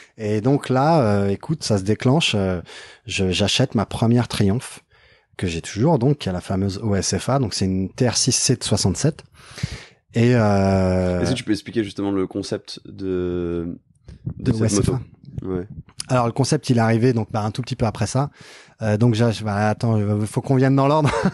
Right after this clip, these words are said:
Speaker 1: <laughs> Mais, euh, donc, j'achète cette moto, euh, à Justin Kell de, enfin, par l'intermédiaire de Justin Kell de Glory. Euh, il se trouve que j'achète cette moto à, euh, il se trouve que j'ai pas,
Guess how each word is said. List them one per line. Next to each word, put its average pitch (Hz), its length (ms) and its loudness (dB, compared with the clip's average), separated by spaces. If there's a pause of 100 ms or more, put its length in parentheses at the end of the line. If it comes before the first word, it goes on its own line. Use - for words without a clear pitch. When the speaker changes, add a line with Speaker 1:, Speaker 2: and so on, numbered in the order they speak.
(300)
Speaker 1:
<laughs> - 520 -8
Mais, 135 240 4
euh, 123 500 4
donc, 120 160 0
j'achète 127 320 0
cette - 180 -2
moto, 156 520 2 (400)
euh, 104 840 2
à 110 140 -2
Justin 135 400 0
Kell 131 340 0
de, 104 360 4
enfin, 98 320 -2 (180)
par 139 160 2
l'intermédiaire 117 540 2
de 98 100 -2
Justin 107 320 -2
Kell 104 200 0
de 95 80 2
Glory. 95 360 2 (640)
Euh, 92 640 0
il 104 60 -6
se - 40 -6
trouve - 140 -2
que - 100 -2
j'achète 95 360 -2
cette - 200 -4
moto 127 420 0 (100)
à, 120 440 2
euh, 87 920 -2 (1600)
il 98 80 -16
se - 60 -20
trouve - 160 -16
que - 120 -14
j'ai 82 140 -16
pas, - 160 -14